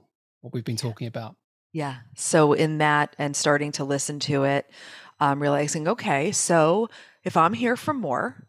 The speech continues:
Speaker 2: what's the more, right? So here my logical brain
Speaker 1: Mm-hmm.
Speaker 2: kicks in. Great. So if you're not here, where are you gonna go? Obvious question.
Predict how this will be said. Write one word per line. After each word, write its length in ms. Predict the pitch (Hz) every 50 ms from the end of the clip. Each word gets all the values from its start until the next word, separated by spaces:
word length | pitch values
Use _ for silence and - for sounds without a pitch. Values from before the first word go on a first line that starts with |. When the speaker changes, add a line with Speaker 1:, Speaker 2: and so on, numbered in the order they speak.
| _ _ _
Speaker 2:
what's 360 | 151 143 156 151 - - -
the 80 | - 180
more, 360 | 175 165 135 107 90 101 - -
right? 240 | 160 170 202 247 -
So 100 | - 156
here 180 | 151 175 175
my 120 | 180 185 185
logical 440 | 165 160 160 170 - 185 - 190
brain 260 | 175 165 165 165 123 110
Speaker 1:
Mm-hmm. 100 | 104 135
Speaker 2:
kicks 260 | 160 190 - - -
in. 220 | 156 160 175 202
Great. 360 | 190 - 156 151 156 190 208
So 100 | - 220
if 80 | 202 -
you're 80 | 247 247
not 200 | 269 277 254 202
here, 180 | 233 302 294
where 140 | 226 190 190
are 20 |
you 80 | 190 202
gonna 180 | 190 190 185 180
go? 240 | - 131 90 - - _ _ _ -
Obvious 380 | - 214 226 233 220 - -
question. 500 | - - - - - - - 90 - 233